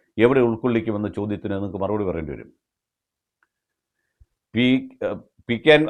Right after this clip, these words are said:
അൻവർ, പി വി അൻവറിനെ കാണാൻ പോയതിനാണ് രാഹുൽ മാങ്കൂട്ടത്തിനെ ശാസിക്കും, ഞാൻ അവൻ്റെ രണ്ട് തെറി പറയും എന്നൊക്കെ ഈ പറഞ്ഞ ബോധ്യങ്ങളുടെ രാജകുമാരൻ പറഞ്ഞത്. എന്നിട്ട് ആ പി വി അൻവറിന് നിങ്ങൾ സീറ്റ് കൊടുത്തു. ആദ്യമായി പ്രഖ്യാപിച്ച സീറ്റ് അയാളുടെയാണ്. കെ പി സി സി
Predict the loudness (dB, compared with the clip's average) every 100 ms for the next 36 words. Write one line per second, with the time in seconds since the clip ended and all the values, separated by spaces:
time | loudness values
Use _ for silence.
0 | 4 6 6 4 0 -10 -2 2 6 6
1 | 8 6 6 6 8 8 8 6 8 6
2 | 8 6 6 6 6 4 2 2 0 0
3 | 0 4 4 4 0 -2 0 2 2 2
4 | 2 2 2 4 4 4 2 0 2 0
5 | 0 0 2 2 2 0 0 0 2 4
6 | 4 2 2 2 0 0 -2 -6 -12 _
7 | _ _ -4 2 4 4 2 4 6 6
8 | 2 2 0 -2 -2 -2 -2 -2 -2 -6
9 | -8 _ _ _ 2 4 6 6 6 6
10 | 2 4 4 4 -2 0 4 4 6 4
11 | 2 0 -6 _ -2 0 0 0 0